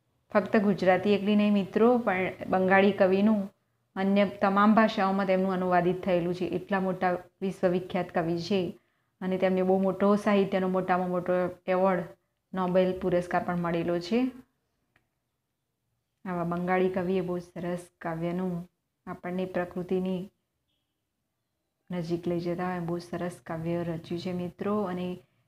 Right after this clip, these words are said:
કાવ્યનું રસપાન કરતાં કરતાં તમે પ્રકૃતિના નજીક જાઓ એવા પ્રયત્નો કવિએ કર્યા છે. તો આપણે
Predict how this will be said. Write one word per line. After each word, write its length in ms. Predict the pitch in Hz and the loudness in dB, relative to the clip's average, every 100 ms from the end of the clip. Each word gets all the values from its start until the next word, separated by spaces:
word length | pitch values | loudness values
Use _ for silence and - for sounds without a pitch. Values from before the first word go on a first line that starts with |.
| _ | _
કાવ્યનું 380 | 196 175 190 190 | -8 -4 -2 -2
રસપાન 520 | 180 175 - - 185 | -2 -4 -6 -4 -2
કરતાં 380 | 185 175 165 175 | -2 -4 -4 -6
કરતાં 300 | 180 165 180 | -4 -4 -4
તમે 360 | 180 180 185 185 - | -2 -2 -4 -4 -4
પ્રકૃતિના 520 | 185 185 185 185 185 | -4 -4 -4 -2 -2
નજીક 440 | 180 170 185 131 | -2 -2 -2 -4
જાઓ 300 | - 185 185 175 - - - - - - - - - | 0 0 0 -4 -12 -16 -16 -14 -12 -10 -10 -6 0
એવા 240 | 202 180 | 2 2
પ્રયત્નો 420 | 180 190 180 180 | 2 2 0 -2
કવિએ 320 | 175 175 170 170 | -4 -2 -2 -2
કર્યા 360 | 170 170 196 | -4 -4 -4
છે. 340 | 196 202 180 170 _ _ _ _ | -4 -6 -6 -10 _ _ _ _
તો 80 | 190 | -10
આપણે 460 | 180 - 185 185 | -10 -8 -8 -8